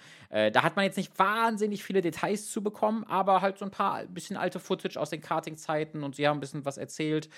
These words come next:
Äh, und das fand ich ganz cool. Äh, deswegen war die, fand ich die fünfte Folge mit diesem Fokus, äh, ziemlich, ziemlich cool. Mein Highlight, mein großes Highlight, muss ich aber sagen, war tatsächlich die vierte Folge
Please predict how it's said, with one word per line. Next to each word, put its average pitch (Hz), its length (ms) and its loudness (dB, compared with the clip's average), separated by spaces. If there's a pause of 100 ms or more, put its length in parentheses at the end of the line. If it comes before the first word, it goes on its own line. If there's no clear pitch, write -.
(240)
Äh, 135 280 10
und 170 160 2
das 202 120 2
fand - 140 2
ich 143 120 -2
ganz 127 240 2
cool. - 180 -2 (160)
Äh, 110 400 8
deswegen 120 280 2
war 120 100 6
die, 117 60 0
fand 123 200 4
ich 127 60 -4
die 135 100 -6
fünfte 240 380 2
Folge 165 420 4 (300)
mit 127 120 0
diesem 151 200 0
Fokus, 135 500 0 (220)
äh, 117 220 4
ziemlich, 127 280 -4
ziemlich 110 260 -10
cool. 196 160 6 (220)
Mein 135 240 0 (320)
Highlight, 190 540 4
mein 131 180 0
großes 214 600 2
Highlight, 131 580 4
muss 120 140 -4
ich 117 120 -2
aber 107 160 4
sagen, 165 420 6 (340)
war 131 360 8
tatsächlich 107 480 -8
die 131 240 -6 (140)
vierte 220 600 2
Folge - 500 0